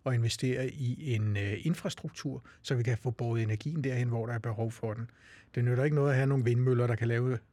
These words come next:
jeg ved ikke, hvor mange terabyte, seks, tre til seks terabyte. Hvis der ikke er nogen infrastruktur og noget sted at oplære det, så er det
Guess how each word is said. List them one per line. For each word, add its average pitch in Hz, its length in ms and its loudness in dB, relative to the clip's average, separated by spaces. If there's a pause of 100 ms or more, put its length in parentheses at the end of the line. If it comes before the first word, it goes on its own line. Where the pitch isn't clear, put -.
jeg 117 100 0
ved 117 80 0
ikke, 120 100 -2
hvor 123 80 -2
mange 110 200 -2
terabyte, 120 600 -4
seks, - 540 -8
tre 139 260 0
til - 160 -8
seks - 240 -10
terabyte. 123 500 -4 (580)
Hvis 120 140 -2
der 143 80 0
ikke 143 100 2
er 151 40 4
nogen 139 140 4
infrastruktur 123 840 -2
og 123 80 -4
noget 123 180 0
sted 131 180 -2
at 127 80 2
oplære 117 420 -2
det, 120 140 -6
så - 120 -4
er 127 40 -2
det 123 100 -2